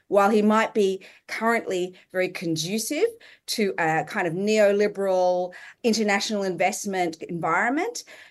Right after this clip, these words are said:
that could change very quickly when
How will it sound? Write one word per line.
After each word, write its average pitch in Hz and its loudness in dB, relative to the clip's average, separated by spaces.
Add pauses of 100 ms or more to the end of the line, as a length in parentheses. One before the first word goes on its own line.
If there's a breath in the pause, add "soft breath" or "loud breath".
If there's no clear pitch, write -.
that 233 2
could 247 -4
change 185 -2
very 214 4
quickly 226 -6 (180 loud breath)
when 226 4